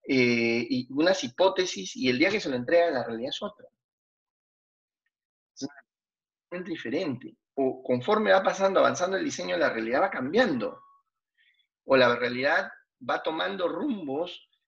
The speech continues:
que no tenía previsto en su modelo de negocio originalmente. Entonces, todo esto va evolucionando, va evolucionando conforme voy diseñando y voy construyendo el proyecto. Entonces, el día que me lo entregan es muy diferente al momento en el cual yo lo,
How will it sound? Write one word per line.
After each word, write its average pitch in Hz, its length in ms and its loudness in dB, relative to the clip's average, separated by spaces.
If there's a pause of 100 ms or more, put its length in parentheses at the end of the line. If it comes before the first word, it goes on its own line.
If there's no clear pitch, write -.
(160)
que 135 80 -4
no 139 160 2
tenía 202 300 -2
previsto 170 440 -4
en 165 60 -4
su 151 100 -10
modelo 156 280 2
de 147 100 0
negocio 143 320 -2
originalmente. 143 720 -4
Entonces, 160 500 -2 (840)
todo 247 180 8
esto 254 220 4
va 240 60 6
evolucionando, 202 840 4
va 160 100 6
evolucionando 202 600 0
conforme 190 400 -4
voy 208 140 -4
diseñando 175 340 -4
y 185 60 -8
voy 190 80 -12
construyendo 185 440 -2
el 190 80 -4
proyecto. - 420 -2
Entonces, 226 280 -4
el 151 80 -4
día 208 160 2
que 196 80 -2
me 143 120 -2
lo 127 60 -2
entregan 151 720 2
es 139 120 -8
muy 240 260 0
diferente 175 880 -2
al 131 460 -2
momento 147 560 0
en 170 100 -2
el 135 160 -4
cual 160 220 2
yo 160 120 0
lo, 160 120 -2